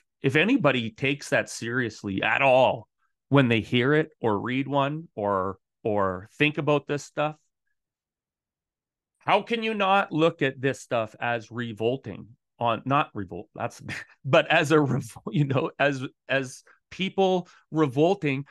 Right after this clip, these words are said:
against an occupation, against all. And so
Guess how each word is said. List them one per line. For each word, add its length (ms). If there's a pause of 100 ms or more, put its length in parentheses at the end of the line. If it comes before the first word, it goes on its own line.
(160)
against 760 (220)
an 100
occupation, 880 (260)
against 680 (640)
all. 380
And 280 (520)
so 540